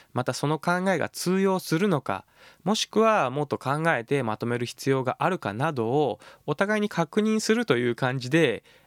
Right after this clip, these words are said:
相手にそれぞれ壁打ち相手になってもらっているという感覚があるんですね。これから世の中に対して何か新しい価値であったり、サービスを提供することで、自分たちの考えている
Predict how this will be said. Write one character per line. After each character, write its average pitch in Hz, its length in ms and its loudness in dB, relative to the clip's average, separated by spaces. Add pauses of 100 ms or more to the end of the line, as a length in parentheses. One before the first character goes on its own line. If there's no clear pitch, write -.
(100)
相 208 180 4
手 247 120 -2
に 131 100 0
そ 135 140 -2
れ 156 80 -2
ぞ 131 100 -2
れ 101 100 -4
壁 151 300 -2
打 226 80 -4
ち - 180 -4
相 247 200 0
手 139 100 0
に 117 140 -2
な 123 100 0
っ 139 40 -8
て - 120 -2
も 107 140 -2
ら 110 80 0
っ - 40 -8
て - 140 -4
い 127 80 0
る 208 100 -4
と 160 100 0
い 123 100 0
う 117 100 0
感 113 240 -4
覚 120 240 -8
が 190 220 2
あ 120 40 -6
る 110 80 -8
ん 131 60 -14
で 131 80 -16
す - 140 -6
ね。 180 180 -2 (760)
こ - 120 -2
れ 190 100 0
か 208 140 -2
ら 208 240 2
世 117 160 -2
の 160 80 -2
中 180 240 -2
に 101 140 -8
対 131 260 0
し - 140 -8
て 120 280 0
何 113 200 -4
か 90 200 -6
新 143 200 -2
し 160 140 -4
い - 20 -8
価 131 160 -4
値 - 120 -6
で 110 80 -2
あ 120 100 0
っ 143 180 -6
た - 120 -6
り、 131 360 -2 (240)
サ - 240 -2
ー 127 60 0
ビ 110 100 -6
ス - 160 -8
を 92 80 -8
提 143 260 -2
供 151 220 0
す 151 160 -2
る 151 80 -2
こ 160 120 -2
と 165 120 -2
で、 185 180 -2 (180)
自 123 140 -6
分 117 160 -2
た 113 140 -4
ち - 100 -6
の 92 100 -6
考 131 360 -2
え 143 80 -4
て 139 100 -6
い 117 140 -2
る 147 240 2